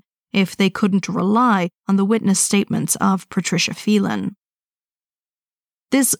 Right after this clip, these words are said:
request for more time was followed by a rash of criticism. Wall and McCabe had been waiting months for some indication of what their fate was to be,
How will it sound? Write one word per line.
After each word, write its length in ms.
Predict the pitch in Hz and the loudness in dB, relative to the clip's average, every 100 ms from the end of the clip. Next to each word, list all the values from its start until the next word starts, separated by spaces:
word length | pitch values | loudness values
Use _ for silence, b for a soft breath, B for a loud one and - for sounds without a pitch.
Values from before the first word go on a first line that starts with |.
| - | 0
request 540 | 208 208 - 254 - | 0 0 0 0 0
for 140 | - 214 | 0 2
more 280 | 202 190 175 | 2 2 -2
time 580 | - - 262 196 185 | -4 -2 0 2 0
was 220 | 190 214 - | 0 0 -2
followed 420 | 233 202 185 - | 0 0 0 -2
by 140 | 190 | 0
a 120 | 190 | 2
rash 460 | 185 190 180 175 - | 2 0 0 -2 -4
of 200 | 170 - | -6 -6
criticism. 800 | - 185 180 - 190 - - - _ _ _ _ - | -2 0 0 0 -2 -2 -4 -8 _ _ _ _ -2
Wall 480 | 196 233 233 226 - | 0 2 2 0 0
and 280 | 202 202 - | 0 0 0
McCabe 560 | 185 - 277 262 214 180 | -4 -2 -2 2 2 0
had 180 | - | -2
been 220 | 208 208 208 | 0 2 2
waiting 380 | 214 202 196 | 2 2 2
months 420 | 196 214 - - - _ _ - | 2 0 -2 -8 -10 _ _ -4
for 100 | 202 | -2
some 380 | - 247 220 208 | 0 2 2 2
indication 680 | 208 190 - 240 220 - 180 | 0 0 0 0 2 2 0
of 160 | 170 | 0
what 180 | 190 185 | -2 -2
their 160 | - 170 | -4 -6
fate 400 | - 220 190 - | -2 -2 -2 -4
was 180 | 233 - | -6 -4
to 100 | 185 | -2
be, 400 | 202 214 160 | 2 2 0